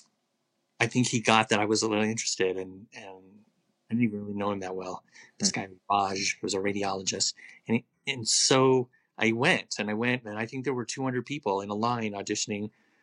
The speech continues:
Speaker 1: for the Second City school that they had just opened, or were opening. This was gonna be the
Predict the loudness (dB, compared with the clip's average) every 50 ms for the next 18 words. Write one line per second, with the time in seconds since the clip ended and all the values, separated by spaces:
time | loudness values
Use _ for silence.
0 | _ _ -4 -2 -2 0 2 0 0 0 0 -2 -2 0 0 0 0 -2 -4 -6
1 | -10 _ _ _ _ _ _ _ _ _ _ _ _ _ _ _ _ _ _ _
2 | -6 -6 -4 0 2 4 4 4 2 0 0 -2 -4 -2 -2 -2 -2 0 2 0
3 | 0 0 0 0 0 0 0 -4 -2 -2 0 2 4 2 2 2 0 -2 0 0
4 | -2 -2 -2 -2 -4 -6 -6 -6 -6 -6 -6 -6 -8 -6 -6 -8 -8 -8